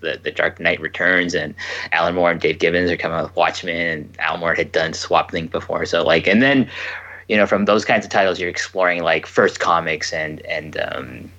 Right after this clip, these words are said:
you know, who else is, Eclipse Comics and all these independent publishers, Fantagraphics, Love and Rockets, all that kind of stuff. And I'm just like, I've been lucky that I've also had, like, lots of jobs working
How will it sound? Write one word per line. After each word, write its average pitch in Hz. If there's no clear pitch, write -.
you -
know, -
who 95
else 85
is, 82
Eclipse -
Comics 90
and 82
all 87
these 85
independent 87
publishers, 95
Fantagraphics, 90
Love 95
and 82
Rockets, 85
all 82
that 82
kind 98
of 87
stuff. -
And -
I'm 82
just 85
like, 82
I've 98
been 107
lucky 113
that 110
I've 104
also 104
had, 98
like, 98
lots 90
of -
jobs 92
working 101